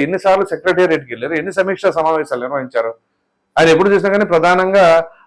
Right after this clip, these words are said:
తన ఇంటి దగ్గర నుంచే work from home అన్నట్లుగా ఆయన అక్కడ నుంచే ఏదైనా ఆదేశాలు జారీ చేయటం, అసలు ఆయన పెద్దగా మాట్లాడరు అనుకోండి, ఏదో ఉంటే సజ్జల రామకృష్ణారెడ్డి గారే చూసుకునేవాళ్ళు. కానీ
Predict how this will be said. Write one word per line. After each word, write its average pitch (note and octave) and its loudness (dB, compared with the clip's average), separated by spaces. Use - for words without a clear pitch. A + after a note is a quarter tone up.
తన D3+ 4
ఇంటి F3+ 2
దగ్గర F#3 4
నుంచే F3+ 0
work E3 2
from F#3 2
home F3+ 4
అన్నట్లుగా F3 0
ఆయన D3+ 2
అక్కడ F3+ 0
నుంచే F3+ 0
ఏదైనా D#3+ 4
ఆదేశాలు E3 2
జారీ D#3 4
చేయటం, D#3 2
అసలు D#3+ -2
ఆయన D#3+ 0
పెద్దగా F3 0
మాట్లాడరు D#3 -2
అనుకోండి, B2 -16
ఏదో D3+ 4
ఉంటే E3+ 0
సజ్జల D3+ 0
రామకృష్ణారెడ్డి D#3 -2
గారే D3+ 2
చూసుకునేవాళ్ళు. G#2 -14
కానీ F3 2